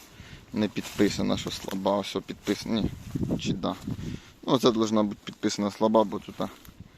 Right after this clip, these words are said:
три з плюсом. Отам воно слаба. Отам слаба. Ото слаба, там, коротше, одна. Таке, коротше. Отам слаба теж.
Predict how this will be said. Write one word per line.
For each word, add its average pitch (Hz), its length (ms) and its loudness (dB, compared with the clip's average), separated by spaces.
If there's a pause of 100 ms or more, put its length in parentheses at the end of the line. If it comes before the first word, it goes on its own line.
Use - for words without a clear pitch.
(380)
три 104 180 2
з - 60 -6
плюсом. 101 540 0 (1400)
Отам 113 400 6
воно 104 300 4 (200)
слаба. 98 580 6 (920)
Отам 113 460 6
слаба. 107 560 4 (1080)
Ото 117 480 6 (520)
слаба, 104 540 8
там, 98 220 0
коротше, 101 420 0
одна. 98 380 -2 (1300)
Таке, 123 280 8
коротше. 95 520 2 (520)
Отам 117 440 6
слаба 104 460 6
теж. 98 300 2